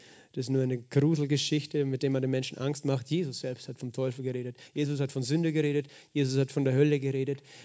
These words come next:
Äh, wir können diese Dinge nicht einfach unter den Teppich kehren, nur weil wir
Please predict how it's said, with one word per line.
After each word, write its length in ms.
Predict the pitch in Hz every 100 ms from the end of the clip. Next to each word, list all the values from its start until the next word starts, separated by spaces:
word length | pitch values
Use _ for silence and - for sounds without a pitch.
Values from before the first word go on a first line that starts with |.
| -
Äh, 300 | 156 135 135 135
wir 100 | 139
können 240 | 156 147
diese 220 | 139 135
Dinge 260 | 127 147 139
nicht 220 | 135 143
einfach 240 | 131 127
unter 160 | 139 131
den 180 | 131 120
Teppich 340 | 156 - 135
kehren, 260 | - 127 131
nur 140 | 131
weil 220 | 127 127
wir 180 | 127 127